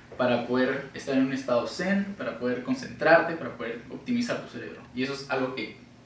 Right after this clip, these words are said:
eh, de lo que ya me obsesioné completamente, ¿no? Este,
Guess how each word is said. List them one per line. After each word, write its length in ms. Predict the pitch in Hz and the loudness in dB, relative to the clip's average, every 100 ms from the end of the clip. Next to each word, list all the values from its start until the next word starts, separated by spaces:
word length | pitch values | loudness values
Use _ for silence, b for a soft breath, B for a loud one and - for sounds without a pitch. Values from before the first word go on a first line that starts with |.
| - 131 | -10 -8
eh, 160 | - - | -8 -4
de 140 | 131 | 0
lo 120 | 127 | 2
que 100 | 123 | 4
ya 120 | 135 147 | 4 6
me 100 | 151 | 4
obsesioné 480 | - 127 123 123 | 0 -2 2 2
completamente, 580 | 120 120 120 117 117 - | 0 -2 -4 -4 -6 -8
¿no? 120 | - - B B B B B B B - | -12 -14 B B B B B B B -8
Este, 840 | 110 120 120 - 117 113 110 101 | -2 0 -2 -4 0 2 2 0